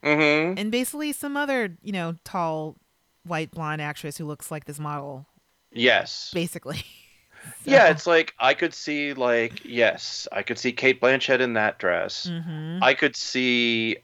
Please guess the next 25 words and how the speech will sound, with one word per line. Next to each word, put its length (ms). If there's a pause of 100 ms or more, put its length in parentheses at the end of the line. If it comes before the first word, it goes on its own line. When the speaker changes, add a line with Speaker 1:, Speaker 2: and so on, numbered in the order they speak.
Speaker 1:
um, 500 (100)
you 140
know, 160
or, 260
like, 600 (580)
Uma 300
Thurman 680
in 160
that 240
dress. 680 (500)
Um, 480 (420)
I 120
could 160
see 160
Tilda 340
Swinton 840 (120)
in, 840 (140)
um, 800 (120)
in, 380
uh, 580
Anthony 360
Ryan's 500
outfit. 400 (180)
Speaker 2:
Oh, 300
yeah. 680